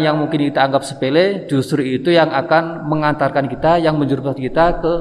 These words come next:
neraka. Artinya bahwa kita jangan sampai menyepelekan, ya, kebaikan sekecil apapun. Juga kita mesti hati-hati terhadap keburukan,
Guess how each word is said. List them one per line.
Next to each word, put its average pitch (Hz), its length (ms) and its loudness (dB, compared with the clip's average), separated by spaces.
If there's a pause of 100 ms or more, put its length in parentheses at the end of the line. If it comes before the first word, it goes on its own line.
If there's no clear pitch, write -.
neraka. 117 720 -4 (1000)
Artinya 139 400 2
bahwa 143 360 6 (520)
kita 156 240 4
jangan 143 400 2
sampai 151 720 0 (240)
menyepelekan, 160 960 2
ya, 107 120 -8 (360)
kebaikan 139 640 2
sekecil 156 560 -2
apapun. 117 640 -2 (560)
Juga 143 320 2
kita 156 240 2
mesti 156 320 0
hati-hati 131 640 2
terhadap 135 720 2
keburukan, 160 960 0